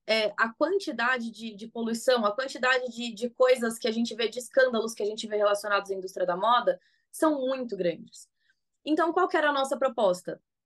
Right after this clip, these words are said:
Cara, o primeiro passo que a gente tem que fazer é auxiliar as empresas a olharem pra isso de uma forma interativa,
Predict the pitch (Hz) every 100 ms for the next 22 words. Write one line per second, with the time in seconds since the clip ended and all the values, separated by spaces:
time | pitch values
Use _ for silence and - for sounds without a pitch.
0 | _ _ - 320 226 175 - _ - 240
1 | 285 269 330 381 262 294 - 302 294 -
2 | 247 220 214 277 - 262 285 285 247 302
3 | 320 262 233 226 220 220 226 233 226 233
4 | 370 381 277 240 240 - 233 226 226 220
5 | 208 202 196 185 - 247 294